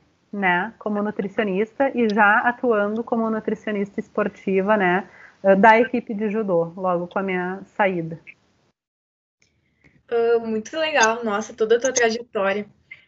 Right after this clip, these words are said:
Speaker 2: E teve ensinamentos que tu desenvolveu durante tua atuação como judoca que tu levou pra nutrição?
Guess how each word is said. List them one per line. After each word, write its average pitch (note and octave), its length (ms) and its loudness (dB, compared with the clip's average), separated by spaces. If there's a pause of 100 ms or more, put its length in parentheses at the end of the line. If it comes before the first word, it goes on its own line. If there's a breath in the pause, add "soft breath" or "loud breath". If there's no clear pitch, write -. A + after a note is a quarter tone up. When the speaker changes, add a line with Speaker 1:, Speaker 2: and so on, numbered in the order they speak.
(240 loud breath)
Speaker 2:
E B3+ 460 -4
teve A#3 240 8
ensinamentos D#4 880 -4
que C#4 120 -6
tu B3 360 -6
desenvolveu A3+ 640 4
durante G#3+ 400 4
tua B3 160 6
atuação A3 560 2
como A3+ 240 -2
judoca A3 480 2
que A#3 140 -12
tu - 160 -20
levou A#3 460 6
pra D#4 140 0
nutrição? A3+ 760 0